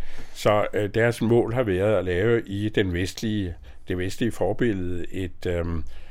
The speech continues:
totalt Tyrkiet, altså et Tyrkiet, der kan hamle op med de her stormagter, hvad det så aldrig kommer til, fordi det økonomiske grundlag er håbløst ved siden af de andre magter,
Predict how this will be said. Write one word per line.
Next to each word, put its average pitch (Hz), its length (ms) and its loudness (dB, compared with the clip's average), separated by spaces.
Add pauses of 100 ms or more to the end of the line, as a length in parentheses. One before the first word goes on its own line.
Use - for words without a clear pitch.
(280)
totalt 101 500 -2
Tyrkiet, 87 680 -4
altså - 260 -6
et 85 80 -6
Tyrkiet, 101 480 -4
der 98 80 -6
kan 87 180 -6
hamle 92 380 -4
op 107 200 -4
med 120 100 -2
de 95 140 -8
her 87 140 -4
stormagter, 87 580 2 (260)
hvad 95 120 4
det 90 80 0
så 104 120 2
aldrig 107 300 0
kommer 90 240 -4
til, 117 280 -2
fordi 98 300 0
det 95 120 -2
økonomiske 90 600 -6
grundlag 90 480 -6
er 85 160 -2 (380)
håbløst 117 680 -2
ved 78 60 -6
siden 87 400 -6 (100)
af 85 100 -6
de 80 120 -6
andre 85 240 -4
magter, 80 360 -6